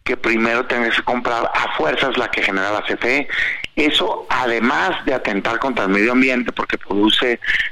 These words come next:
mm, además de menos eficiente, produce, pues,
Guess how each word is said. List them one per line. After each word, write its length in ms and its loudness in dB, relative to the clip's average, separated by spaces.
mm, 920 0
además 440 2
de 80 2
menos 340 2
eficiente, 640 2
produce, 580 2
pues, 240 2